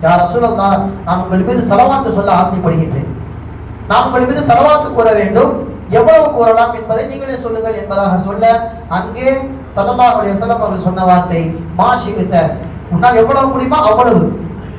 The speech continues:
எவ்வளவு அளவு என்பதாக சொல்லவில்லை. "மா ஷி'த", உன்னால் முடிந்த அளவிற்கு நீ ஸலவாத்து சொல் என்பதாக சொல்ல,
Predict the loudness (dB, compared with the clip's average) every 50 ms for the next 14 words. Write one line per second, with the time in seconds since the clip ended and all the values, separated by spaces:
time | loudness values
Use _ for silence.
0 | -14 -14 -14 -14 -14 -14 -16 -14 -14 -6 -4 0 0 2 4 6 6 4 4 4
1 | 2 0 2 2 2 2 2 0 -2 -4 -4 -2 -2 -2 -2 0 0 -2 -2 0
2 | 0 -2 -2 -4 -6 -6 -6 -6 -2 0 0 -2 -2 -4 -8 -12 -14 -8 -6 -4
3 | -2 0 0 0 0 0 0 0 0 0 2 2 2 2 2 0 -2 -4 -6 -2
4 | 0 2 2 4 4 4 2 2 0 -2 -2 0 0 0 0 2 2 4 4 4
5 | 2 2 2 0 0 2 2 2 2 2 0